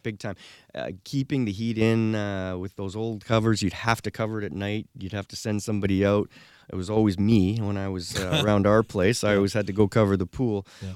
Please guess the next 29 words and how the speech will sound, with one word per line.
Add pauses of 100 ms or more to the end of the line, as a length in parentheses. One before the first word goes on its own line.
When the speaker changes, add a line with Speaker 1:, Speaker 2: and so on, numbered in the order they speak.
Speaker 1:
But
now
you
can
just,
uh, (140)
cover
the
pool (140)
by
hitting
a
switch. (400)
And
so
consequently,
it
gets
done.
Every
night
the
pool
gets
covered.
You
save
the
energy.